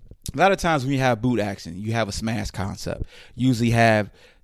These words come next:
the number one receiver doing a five-yard hitch, and then the number two receiver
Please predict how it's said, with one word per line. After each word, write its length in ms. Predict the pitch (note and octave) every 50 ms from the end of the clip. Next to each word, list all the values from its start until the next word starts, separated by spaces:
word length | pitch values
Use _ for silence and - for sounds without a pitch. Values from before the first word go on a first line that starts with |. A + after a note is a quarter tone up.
| -
the 80 | - G#2+
number 240 | A2+ C3 D3+ D#3+ D3+
one 160 | D3+ C#3+ C#3+
receiver 320 | C3 - D3 C#3 B2 B2
doing 200 | A#2+ B2 A#2 A2+
a 60 | G#2+
five-yard 760 | G#2 - - A#2+ A#2+ A#2 A#2 A2+ A#2 A#2 A#2 A#2 A2+ A2 - - _
hitch, 380 | - A#2+ A#2+ A2+ A2 - - - - - _ -
and 180 | - G#2+ A2+
then 140 | A#2 A2+ A2+
the 60 | A2
number 220 | G#2+ A#2 A#2+ A#2+ A2+
two 380 | A2+ - - B2 A2+ A2+ A2
receiver 480 | A2 G#2+ - - A#2 A2 G2 G#2+ G#2 G2+